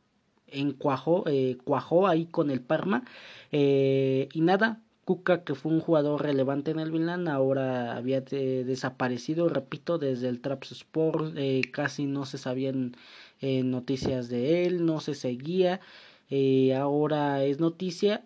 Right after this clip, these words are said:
eh, y la ponemos en, en este podcast por la relevancia que llegó a ser, eh, Jurak Cuca en el Milan. Pero así es oficial, el Parma cede a Cuca al Watford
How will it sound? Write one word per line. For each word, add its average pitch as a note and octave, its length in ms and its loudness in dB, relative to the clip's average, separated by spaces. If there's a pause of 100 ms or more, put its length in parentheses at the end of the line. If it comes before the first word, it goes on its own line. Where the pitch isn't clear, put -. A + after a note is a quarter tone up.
eh, C3+ 140 -4
y C3 220 0
la C3 180 -2
ponemos F#3+ 560 -2
en, B2+ 640 -2
en B2+ 560 -2
este F#3+ 200 -2
podcast F#3+ 440 -4
por C3+ 500 -2
la C3 140 0
relevancia C3 640 0
que C3 140 -4
llegó B2 220 -2
a B2 80 -6
ser, C3 360 -10
eh, B2 260 -4
Jurak C3+ 440 -6
Cuca F#3+ 420 -2 (120)
en E3+ 320 0
el B2+ 160 -2
Milan. A#2 320 0 (480)
Pero C#3+ 200 0
así D3 280 0
es C#3 140 -2
oficial, E3+ 640 0
el B2+ 460 -2
Parma G#3 480 2
cede F3 440 0
a C3+ 180 -4
Cuca G#3 460 2 (100)
al B2 280 -6
Watford F3 580 2